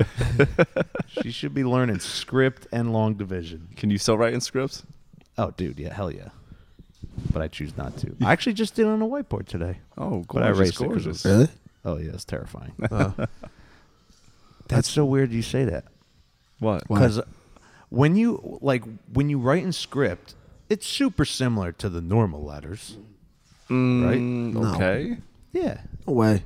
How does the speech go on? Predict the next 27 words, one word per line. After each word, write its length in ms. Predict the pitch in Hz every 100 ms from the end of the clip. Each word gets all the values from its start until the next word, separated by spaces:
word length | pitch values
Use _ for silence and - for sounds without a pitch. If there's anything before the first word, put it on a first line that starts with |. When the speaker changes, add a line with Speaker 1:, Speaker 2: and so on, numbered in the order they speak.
| -
Speaker 2:
Yeah, 260 | 330 381
it 160 | 392 403
is. 440 | 440 339 - - 117
Speaker 1:
Let's 140 | -
hear 100 | 147
'em 120 | 156
out. 120 | 117
Let's 140 | 104 -
hear 100 | 139
'em 80 | 151
Speaker 2:
If 60 |
Speaker 1:
out. 100 | 131
Speaker 2:
you 60 | 262
Speaker 1:
Let's 120 | -
hear 100 | 240
what 80 | 208
he 60 | 143
Speaker 2:
wrote, 40 |
Speaker 1:
has 80 | 131
Speaker 2:
if 60 | 139
Speaker 1:
to 40 |
Speaker 2:
you 60 | 180
Speaker 1:
say. 80 | 233
Speaker 2:
wrote 220 | 226 196
CrossFit 680 | - - 151 151 - - 151
in 180 | 139 127
script, 640 | - - 123 95 - -